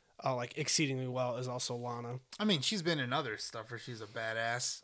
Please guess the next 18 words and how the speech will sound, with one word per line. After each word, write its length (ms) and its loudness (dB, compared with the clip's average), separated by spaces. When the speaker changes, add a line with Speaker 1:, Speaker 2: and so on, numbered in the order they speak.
Speaker 2:
Uh, 680 4
what 160 -4
was 160 0
that? 340 0
Colombiana. 800 4
Speaker 1:
Yeah. 300 6
Speaker 2:
She 160 0
was 120 4
good 140 4
in 120 0
that. 280 2
Um, 680 8
all 100 2
right. 320 4
Like 220 2
I 80 4
said, 420 2
I, 160 4